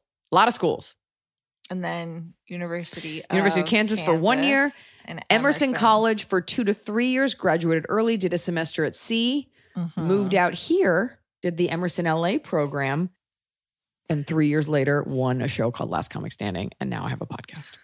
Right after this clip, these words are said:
Speaker 2: Really? There you go.
Speaker 1: Emulate that.
Speaker 2: There you go. That's a lot of different schools.
Speaker 1: It is, and it's not, like, a troubled child thing. Like, they had rezoned, so there's a school by my
Speaker 2: Yeah.
Speaker 1: house, and then, so it was the, a lot of the same kids.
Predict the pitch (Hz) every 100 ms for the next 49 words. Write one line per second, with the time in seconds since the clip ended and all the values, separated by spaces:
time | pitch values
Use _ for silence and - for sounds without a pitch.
0 | _ _ _ - - - - 185 170 -
1 | _ - - 226 202 196 202 196 208 196
2 | 175 180 139 135 135 - - - - -
3 | - - 523 494 - _ - 254 226 185
4 | 202 175 170 - - - - - - -
5 | - - _ 214 240 330 247 208 190 190
6 | 190 - 185 165 139 139 - - - -
7 | 254 233 226 214 262 254 226 196 208 190
8 | 180 185 185 165 175 165 160 156 156 170
9 | 151 170 202 160 185 185 180 180 175 160
10 | 147 147 190 180 170 156 156 175 175 175
11 | 165 156 151 147 - - - - - 220
12 | 220 220 214 240 254 240 - 202 165 -
13 | 180 190 254 330 -